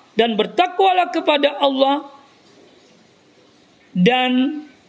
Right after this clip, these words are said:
yang kamu beriman kepadanya. Alladzi antum bihi mu'minun. Ha, kalau kita perhatikan informasi di dalam surah Al-Ma'idah ayat lapan ini, perintah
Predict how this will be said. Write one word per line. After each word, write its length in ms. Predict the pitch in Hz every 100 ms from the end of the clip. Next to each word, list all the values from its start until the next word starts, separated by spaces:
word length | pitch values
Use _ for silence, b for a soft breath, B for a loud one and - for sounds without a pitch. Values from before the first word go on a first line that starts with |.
| _ 220
yang 240 | 254 262
kamu 480 | 269 359 370 359 339
beriman 480 | 339 427 427 302 247
kepadanya. 640 | 262 226 196 180 160 - - _ _ _ -
Alladzi 480 | 240 233 233 208 240
antum 560 | 320 392 381 - 311 277
bihi 400 | 269 240 277 262
mu'minun. 640 | 240 254 254 240 262 208 - - _ _ _ _ _ _ _ - _ 175
Ha, 160 | - B B B -
kalau 320 | - 311 440 494
kita 240 | 453 415 381
perhatikan 560 | 349 339 381 - 349
informasi 720 | 359 311 311 302 320 370 370
di 160 | 311 240
dalam 320 | 226 247 320
surah 800 | 320 302 320 339 320 277 - - - - - - - - -
Al-Ma'idah 720 | - 262 269 320 320 294 254 247
ayat 240 | 247 247 240
lapan 320 | 240 240 233
ini, 320 | 202 226 466 480 - - B B B -
perintah 1040 | - 285 370 494 480 453 - 247 196 233